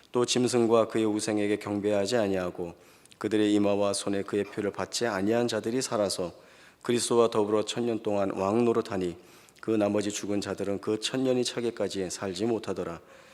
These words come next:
이는 첫째 부활이라. 이 첫째 부활에 참여하는 자들은 복이 있고 거룩하도다." 둘째 사망이 그들을 다스리는 권세가 없고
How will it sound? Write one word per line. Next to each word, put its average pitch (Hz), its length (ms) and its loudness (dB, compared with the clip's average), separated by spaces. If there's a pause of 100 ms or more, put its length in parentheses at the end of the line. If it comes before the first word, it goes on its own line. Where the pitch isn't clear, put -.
(220)
이는 117 320 2
첫째 135 480 0
부활이라. 90 540 0 (480)
이 113 140 0
첫째 117 320 0
부활에 107 480 4
참여하는 127 500 2
자들은 101 360 -2
복이 117 300 0
있고 92 380 -2
거룩하도다." 90 800 -4 (400)
둘째 120 280 2
사망이 117 360 4
그들을 110 360 -2
다스리는 107 500 -4
권세가 107 440 2
없고 92 440 0